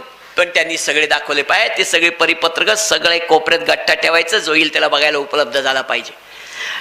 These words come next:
अनेक अधिकाऱ्यांची जेव्हा मी ट्रेनिंग घेतो, त्यांना विचारतो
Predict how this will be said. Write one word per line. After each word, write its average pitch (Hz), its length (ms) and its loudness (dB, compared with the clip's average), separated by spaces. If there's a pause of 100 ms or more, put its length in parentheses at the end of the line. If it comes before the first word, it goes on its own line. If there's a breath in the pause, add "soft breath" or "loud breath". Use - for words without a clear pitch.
(160 loud breath)
अनेक - 380 0
अधिकाऱ्यांची 180 560 2
जेव्हा 170 260 2
मी 175 60 2
ट्रेनिंग 165 380 2
घेतो, 156 220 2
त्यांना 160 200 0
विचारतो 143 580 -2